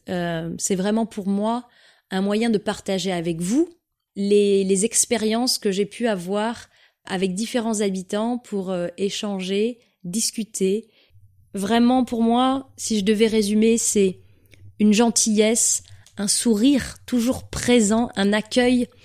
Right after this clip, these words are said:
du client, un accueil de l'étranger qui est vraiment, euh, unique. Comme vous le savez, je n'ai pas du tout la prétention de vous parler de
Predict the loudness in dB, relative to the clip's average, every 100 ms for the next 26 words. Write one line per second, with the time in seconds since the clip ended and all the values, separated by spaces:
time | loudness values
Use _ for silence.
0 | -12 -10 -8 -4 2 4 4 0 -2 -2
1 | -2 2 2 4 2 2 -2 -4 0 -2
2 | -4 -6 -4 0 0 2 2 2 0 -6
3 | -18 0 4 4 2 -12 -12 _ _ _
4 | _ 0 4 4 4 2 4 2 0 _
5 | -20 _ -10 -4 0 0 0 -2 -2 -2
6 | -8 -6 -6 -6 -2 -2 -2 -4 -6 -6
7 | -2 0 -2 -4 _ -12 -12